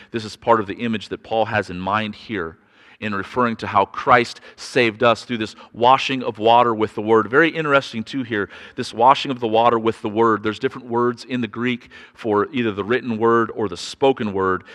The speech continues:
This here is the word, the word for word in verse twenty-six is the word rhema, which means spoken word, not the written word. And it's this idea, it's, it's a little bit more intimate, and it's the idea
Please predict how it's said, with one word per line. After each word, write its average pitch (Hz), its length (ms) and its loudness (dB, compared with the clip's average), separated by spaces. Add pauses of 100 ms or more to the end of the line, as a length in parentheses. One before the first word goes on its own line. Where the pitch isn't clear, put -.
(140)
This 135 160 -8
here 135 240 0
is 113 160 -2
the 107 80 -6
word, 110 320 0 (440)
the 110 60 -4
word 139 320 6
for 113 140 -4
word 110 340 4
in 104 100 -6
verse 110 180 -6
twenty-six 110 520 -8
is 120 160 -14
the 110 80 -10
word 101 160 -2
rhema, 98 460 -2 (380)
which - 180 -8
means 110 180 -4
spoken 120 580 -2
word, 78 280 -10 (420)
not 127 240 4
the 117 80 -2
written 107 320 -4
word. 69 240 -12 (460)
And 135 100 0
it's 127 140 -4
this 139 180 -6
idea, 123 400 2
it's, 120 140 -4
it's - 160 -8
a 117 40 -4
little 151 200 2
bit 131 180 2
more 113 180 -2
intimate, 117 400 -6
and 113 120 -2
it's 107 160 -6
the 117 160 2
idea 117 440 2